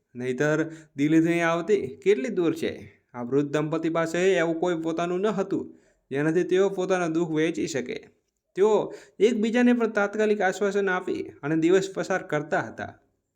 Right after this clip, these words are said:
મનમોહનલાલજી પોતાની પત્નીને કહેતા, "કદાચ આપણી કિસ્મત ખરાબ છે કે અમને આપણા દીકરા અને વહુને પૌત્ર સાથે રહેવાનો સુખ નસીબ નથી."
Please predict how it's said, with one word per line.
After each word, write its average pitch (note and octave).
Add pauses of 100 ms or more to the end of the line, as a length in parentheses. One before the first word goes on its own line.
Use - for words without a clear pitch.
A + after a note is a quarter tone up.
(140)
મનમોહનલાલજી D#3 (280)
પોતાની A#3+
પત્નીને A#3
કહેતા, F#3+ (380)
"કદાચ E3 (320)
આપણી F3+
કિસ્મત G3+
ખરાબ G3
છે G#3
કે G3
અમને F3
આપણા F#3
દીકરા E3+
અને C3+
વહુને F3
પૌત્ર E3+
સાથે F3
રહેવાનો E3
સુખ E3+
નસીબ D#3+
નથી." C3+